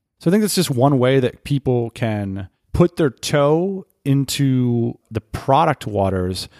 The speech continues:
without, you know, completely sacrificing their services revenue. The reality is, is that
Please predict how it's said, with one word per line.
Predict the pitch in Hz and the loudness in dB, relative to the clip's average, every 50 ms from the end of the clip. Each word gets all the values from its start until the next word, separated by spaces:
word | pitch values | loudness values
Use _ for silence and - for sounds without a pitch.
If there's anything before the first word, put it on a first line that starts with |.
| - - _ _ - | -20 -20 _ _ 0
without, | 123 117 131 120 117 117 117 - - - | 0 2 4 4 4 4 2 2 0 -2
you | 120 113 | 0 2
know, | 107 104 101 95 | 2 2 0 -2
completely | - - - 120 - - - 127 123 123 117 117 101 | -4 -6 -8 -6 -6 -4 0 0 0 0 0 -4 -4
sacrificing | - - 101 98 - - 98 - - 95 95 92 - - 98 92 90 90 90 87 87 - _ _ _ _ _ _ _ - | -4 -2 -4 -4 -4 -6 -8 -6 -4 -2 -2 -2 -4 -4 -6 -6 -6 -6 -6 -8 -10 -12 _ _ _ _ _ _ _ -6
their | - 101 98 | -4 -2 -2
services | - - 123 113 107 104 - - 98 87 95 | 2 2 2 2 2 -2 -4 -4 -6 -4 0
revenue. | 110 117 120 110 104 95 92 87 _ - - - - - _ - | 0 0 0 0 -2 -4 -6 -8 _ -16 -20 -20 -20 -20 _ 0
The | - 147 143 | 2 2 4
reality | 147 156 165 170 175 196 214 214 202 190 156 | 6 6 4 4 4 2 0 0 0 2 2
is, | 160 160 139 | 2 2 2
is | 151 139 117 - | 0 -2 0 0
that | 117 107 101 101 101 - | 0 0 0 -2 -4 -6